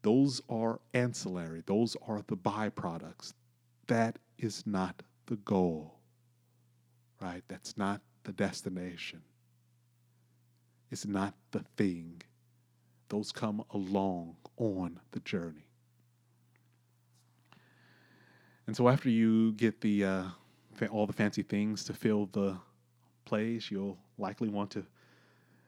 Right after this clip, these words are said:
bring fancy people to see all the fancy things in your fancy place, right? You see how this creates this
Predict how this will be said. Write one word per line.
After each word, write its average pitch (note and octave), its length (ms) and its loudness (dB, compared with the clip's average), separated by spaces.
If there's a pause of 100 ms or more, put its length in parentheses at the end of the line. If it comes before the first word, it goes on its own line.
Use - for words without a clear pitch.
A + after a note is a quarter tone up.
(120)
bring A2 200 -2
fancy A2+ 340 2
people G#2 500 2 (380)
to A#2+ 80 -2
see F3 200 4
all C3+ 160 4
the G2 60 -4
fancy G2+ 380 -2
things F#2 400 -2
in G#2 60 0
your F#2+ 140 2
fancy F#2+ 380 -4
place, - 680 -8 (960)
right? G#2 260 -4
You A#2 120 -8
see A#2+ 180 -6
how A#2+ 100 -4
this A#2+ 160 -2
creates A2+ 320 2
this B2 220 4